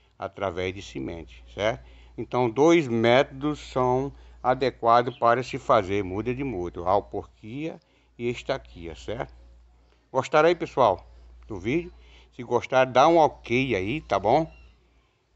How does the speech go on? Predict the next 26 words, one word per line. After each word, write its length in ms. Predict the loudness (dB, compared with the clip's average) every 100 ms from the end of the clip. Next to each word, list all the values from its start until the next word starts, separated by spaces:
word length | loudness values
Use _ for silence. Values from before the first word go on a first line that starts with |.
| _
Deixe 400 | 2 2 4 -2
comentário 800 | 0 0 2 0 4 4 4 4
aí 140 | 0
no 100 | 0
vídeo. 460 | -4 -6 -8 -10 -18 _ _ _ _ _ _ _
Se 200 | -8 2
não 260 | 4 6
é 60 | 6
inscrito 440 | 2 0 -2 0
no 120 | -2
nosso 260 | 2 2 0
canal, 640 | -4 2 6 6 4 -2 -20
se 160 | -14
inscreve 600 | -12 -12 -4 0 0 0
lá, 320 | -6 -6 -8
tá 160 | -4 -6
bom? 340 | 0 0 0 -6 -20 -20 -6
Ativa 480 | -2 -2 0 0 4
o 140 | 2 2
sininho 560 | 0 2 4 4 4
aí 160 | 2 0
pra 180 | 0 0
quando 340 | -2 -4 -4
tiver 300 | -6 0 2
novos 400 | 4 4 2 -6
vídeos, 400 | -2 -2 -4 -10